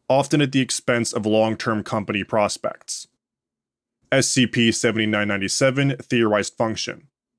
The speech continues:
It is unclear whether a conventional takeover of S C P seventy-nine ninety-seven is even possible by non-deific entities. Should a deific entity attempt to take control of S C P seventy-nine ninety-seven, the resulting conflict is theorized to be akin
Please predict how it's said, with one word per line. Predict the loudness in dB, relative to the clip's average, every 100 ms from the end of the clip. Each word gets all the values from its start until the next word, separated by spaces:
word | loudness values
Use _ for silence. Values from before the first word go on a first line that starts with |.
| _ _ _ _ _
It | 2
is | 2 2
unclear | 0 0 4 6 6
whether | 4 4 2
a |
conventional | 2 0 0 -2 -2 -4
takeover | 0 0 2 2 2 0
of | 0
S | -2 0
C | 0 -2
P | 0 0
seventy-nine | 0 -2 0 -2 -2 -2
ninety-seven | -4 -4 -2 0 0 -2
is | 0 0
even | -2 -4
possible | -2 -2 0 -2 -2 -4 -2
by | -2
non-deific | 0 0 0 0 0 -2 -4 -4
entities. | -4 -6 -12 -10 -10 -12 _ _ _ _ _ _ _
Should | 0 4
a | 4
deific | 4 4 2 -2
entity | 0 0 0 2
attempt | 0 -2 -2 -2
to | -2
take | -2 -2
control | -2 -4 0 2 2
of |
S | 2 0
C | 0 0
P | 0 0
seventy-nine | 0 0 -2 0 -2 -2 -2
ninety-seven, | -4 -4 0 0 2 -2 -4 _ _ _ _
the | 2
resulting | 4 6 4 2
conflict | 0 0 0 0 0
is | 0 -2
theorized | 2 4 4 4 2
to | -2
be | 0 0
akin | 0 0 0 0 -4